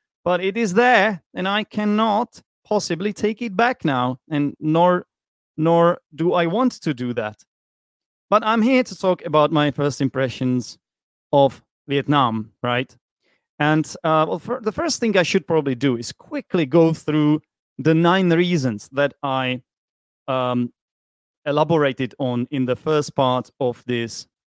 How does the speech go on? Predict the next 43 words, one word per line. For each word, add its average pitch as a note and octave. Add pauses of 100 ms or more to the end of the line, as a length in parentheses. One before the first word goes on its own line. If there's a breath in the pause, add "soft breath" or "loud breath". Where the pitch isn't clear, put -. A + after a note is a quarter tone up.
(140)
let's B2
call B2
it A#2
a A#2
series C3+
about A#2+
Vietnam. B2+ (280)
So D#3+
I'm E3
gonna G#3
just E3+ (200)
go G#3 (280)
quickly F3
through E3
them A#2
so C3
that B2+ (180)
you D3+
have C#3+
an D3
idea C3+
of A#2+ (380)
what D3
this C#3+
is B2+
a B2+
follow-up B2+
of. G#2 (560)
Okay, C#3+
so D3
my D#3
nine F#3+
reasons E3
were, A#2+
and C3+
by D#3
the E3
way, D#3+
you C#3
can F3+
find F3+
the D3
video, A#2